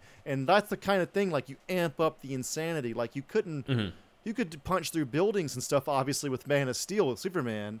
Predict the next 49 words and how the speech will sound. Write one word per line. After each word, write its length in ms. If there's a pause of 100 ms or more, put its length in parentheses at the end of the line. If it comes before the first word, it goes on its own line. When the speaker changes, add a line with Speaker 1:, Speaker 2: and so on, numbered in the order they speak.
(500)
Speaker 1:
but 180
Speaker 2:
Mm-hmm. 80
Speaker 1:
with 220
this, 420
this 200
is, 160
like, 180
a 100
whole 320
other 220
deal. 340
Speaker 2:
Yeah. 220 (180)
Speaker 1:
You 160
know, 240
this 180
is 80
a 60
whole 400
level 500
of, 140
s-, 200 (320)
s-, 460
you 80
know, 120
sci-fi, 640
really, 440
that 160
you 80
go 240
up. 240 (440)
So 240
Speaker 2:
Mm-hmm. 220 (360)
Speaker 1:
there's 120
a 40
lot 160
of, 120 (180)
lot 160
of 60
fun 460
there 240
to 180
be 140
had, 500
and 420 (300)
a 80
whole 380
new 360
level 380
of 80